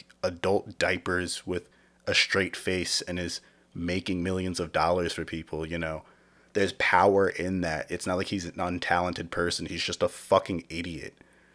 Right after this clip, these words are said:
So, I don't know. I'm interested to see how this plays out. Um,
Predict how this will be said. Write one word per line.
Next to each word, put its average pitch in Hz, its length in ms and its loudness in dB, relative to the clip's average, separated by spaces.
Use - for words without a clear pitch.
So, 76 500 -2
I 123 100 12
don't 113 120 12
know. 98 180 2
I'm 120 140 10
interested 127 300 6
to - 40 0
see 123 120 4
how 117 120 10
this 107 180 0
plays 107 440 4
out. 95 400 2
Um, 87 480 -2